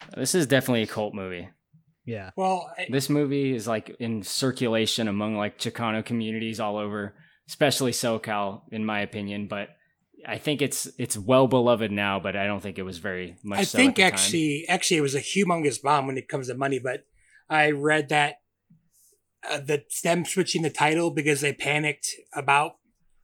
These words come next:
Speaker 3: American Me and, like, the Blood In, Blood Out, and they,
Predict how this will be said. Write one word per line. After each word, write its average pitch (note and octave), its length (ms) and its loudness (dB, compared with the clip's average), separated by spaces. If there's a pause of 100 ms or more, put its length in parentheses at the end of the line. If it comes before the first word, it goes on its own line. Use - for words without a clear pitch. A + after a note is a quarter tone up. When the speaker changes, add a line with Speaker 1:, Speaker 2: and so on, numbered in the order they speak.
(120)
Speaker 3:
American D3 420 0
Me D3 240 0
and, C3+ 300 -4
like, C3+ 180 -8
the C#3 80 -10
Blood C#3+ 240 2
In, C#3 140 -2
Blood C3 180 0
Out, C3+ 140 4
and C#3 100 -6
they, B2+ 200 -4